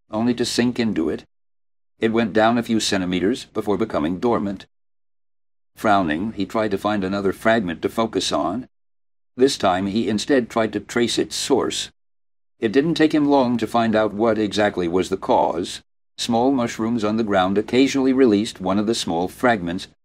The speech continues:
and it was only due to the ground being littered with them that so many small things were in the air. They were spores. Microscopic spores were how these mushrooms propagated and spread.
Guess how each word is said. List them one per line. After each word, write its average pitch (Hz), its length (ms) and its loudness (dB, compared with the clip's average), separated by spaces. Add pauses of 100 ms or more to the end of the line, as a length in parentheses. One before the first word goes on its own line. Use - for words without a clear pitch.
(140)
and 85 120 -2
it 95 100 0
was 104 140 0
only 143 260 4
due 123 140 2
to 117 100 -2
the 107 80 0
ground 110 420 0
being 98 340 0
littered 123 260 6
with 78 220 -2
them 120 360 -8
that 101 180 -2
so 117 180 0
many 104 240 2
small 107 340 0
things 107 340 0
were 104 120 0
in 107 120 0
the 101 160 2
air. - 400 0 (840)
They 85 80 0
were 71 140 0
spores. - 880 0 (500)
Microscopic 135 760 0
spores 90 560 0
were 101 100 0
how 123 220 4
these 123 240 2
mushrooms 104 460 -2
propagated 123 760 2
and 113 160 0
spread. 80 560 -4